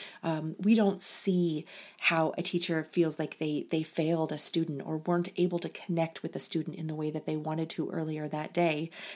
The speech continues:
when later that same day they post this absolutely, uh, gorgeous tech research, resource on, uh, on social media. Right? So re-, we need to also remember that, um, this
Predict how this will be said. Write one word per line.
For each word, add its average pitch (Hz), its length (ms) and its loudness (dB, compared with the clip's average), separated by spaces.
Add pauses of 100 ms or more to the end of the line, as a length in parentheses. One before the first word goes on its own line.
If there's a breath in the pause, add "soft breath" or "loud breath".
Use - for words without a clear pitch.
(120)
when 175 180 6
later 180 260 6
that 151 240 -2
same 151 240 0
day 147 160 -4
they 147 140 -4
post - 460 -4
this 151 240 0
absolutely, 156 800 -4 (380 loud breath)
uh, - 140 -8 (120)
gorgeous 175 380 2
tech - 280 -2
research, - 380 -2 (100)
resource - 640 0
on, 151 380 -4
uh, - 340 -10 (120)
on 147 120 -6
social 160 280 -6
media. 156 360 -6 (1200)
Right? 160 260 0 (280 loud breath)
So 180 220 8
re-, 175 180 8
we 190 180 6
need 190 140 10
to 190 100 6
also 175 220 6
remember 170 440 4
that, 143 300 -2 (320 loud breath)
um, 147 460 -6 (480)
this - 360 8